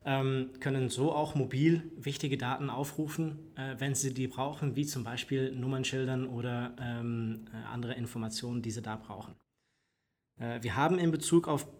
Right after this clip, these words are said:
Bring Your Own Device sogar auch eine Kostensimulation gemacht, wo wir eine traditionelle Aufstellung, äh, wie Managed Laptop mit einem V P N verglichen haben mit, äh,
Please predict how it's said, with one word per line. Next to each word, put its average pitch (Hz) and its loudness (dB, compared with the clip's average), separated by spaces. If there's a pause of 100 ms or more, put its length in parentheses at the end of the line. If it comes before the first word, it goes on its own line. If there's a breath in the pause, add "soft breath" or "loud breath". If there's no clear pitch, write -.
(100)
Bring 143 4
Your 151 4
Own 143 4
Device 131 0
sogar 139 0
auch 147 0
eine 135 0
Kostensimulation 147 0
gemacht, 110 -4 (140)
wo 120 -4
wir 127 2
eine 123 -2
traditionelle 135 0
Aufstellung, 151 0 (400 loud breath)
äh, 127 0
wie 120 0
Managed 139 4
Laptop 139 0
mit 147 0
einem 127 0
V 127 -2
P 135 -4
N 208 4 (800)
verglichen 151 4
haben 147 4
mit, - 2
äh, 127 2